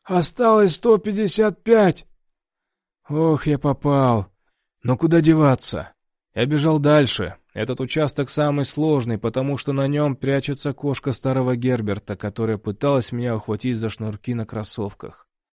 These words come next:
Но ей было лень преследовать меня по всему залу, поэтому она устроила засаду здесь.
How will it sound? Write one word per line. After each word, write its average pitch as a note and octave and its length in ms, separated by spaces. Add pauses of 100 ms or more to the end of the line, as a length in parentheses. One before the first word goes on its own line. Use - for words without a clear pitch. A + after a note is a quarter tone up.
(200)
Но A2+ 140
ей D#3+ 220
было D3+ 320
лень D3 320
преследовать C#3 760
меня C3 260
по B2 120
всему A#2 300
залу, B2 440
поэтому B2+ 500
она C#3 180
устроила C3 540
засаду G#2+ 480
здесь. F#2+ 500